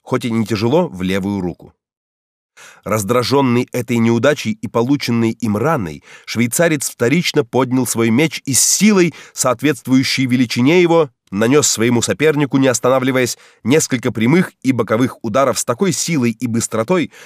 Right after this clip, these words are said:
что Артур должен был употребить всю свою ловкость, чтобы, отражая, отскакивая и уклоняясь в сторону, избегнуть грозы,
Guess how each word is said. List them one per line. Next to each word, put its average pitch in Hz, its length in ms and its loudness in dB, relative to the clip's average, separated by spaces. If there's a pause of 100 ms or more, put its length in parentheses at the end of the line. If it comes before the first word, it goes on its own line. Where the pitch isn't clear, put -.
(120)
что - 280 -2
Артур 151 420 2
должен 160 460 2
был 175 220 2
употребить 147 540 -2
всю - 280 0
свою 123 320 2
ловкость, 135 640 -2 (520)
чтобы, 139 360 0
отражая, 120 840 -2
отскакивая 110 640 -2
и 135 200 -4
уклоняясь 117 580 0
в - 100 -14
сторону, 104 520 -2 (440)
избегнуть 131 640 0
грозы, 107 560 -2